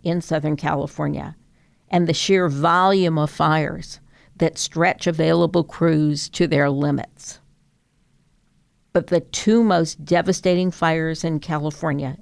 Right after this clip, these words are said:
in recent years have a common cause: wind in combination with electric power lines. The Camp Fire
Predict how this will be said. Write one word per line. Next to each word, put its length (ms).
in 200
recent 460
years 460
have 280
a 160
common 560
cause: 720
wind 640
in 160
combination 1000
with 140
electric 640
power 360
lines. 640
The 80
Camp 400
Fire 500